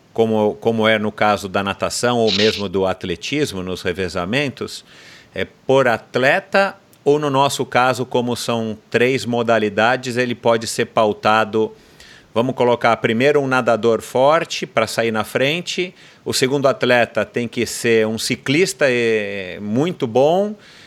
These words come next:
e, obviamente, o quarto atleta tem que ser um corredor fabuloso. Vai ser subdividido em modalidades por atleta ou você acha que ainda é,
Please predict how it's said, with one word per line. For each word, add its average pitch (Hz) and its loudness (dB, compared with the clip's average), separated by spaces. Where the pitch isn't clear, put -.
e, 143 0
obviamente, 131 2
o 131 -2
quarto 120 0
atleta 113 0
tem 113 -6
que - -8
ser - -4
um 113 -4
corredor 110 2
fabuloso. 95 0
Vai 107 2
ser 117 0
subdividido 143 -2
em 143 0
modalidades 127 0
por 143 2
atleta 143 -2
ou 131 2
você 135 0
acha 127 0
que 113 -2
ainda 113 0
é, 98 -2